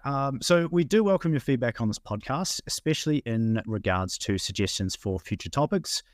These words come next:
If you do have any ideas, drop it in the comment section below, or you can send us an email to contact at nuclearswealth dot com. Also,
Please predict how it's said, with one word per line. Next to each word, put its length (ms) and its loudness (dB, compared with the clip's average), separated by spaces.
If 120 -10
you 60 2
do 220 4
have 160 2
any 160 2
ideas, 420 0
drop 300 -2
it 20 -2
in 80 0
the 60 -2
comment 320 -4
section 320 -6
below, 420 0
or 160 2
you 120 4
can 140 -2
send 240 -2
us 160 -6
an 140 -6
email 420 -2
to 360 -6
contact 580 -4
at 180 -6
nuclearswealth 760 -8
dot 200 -8
com. 380 -2
Also, 300 2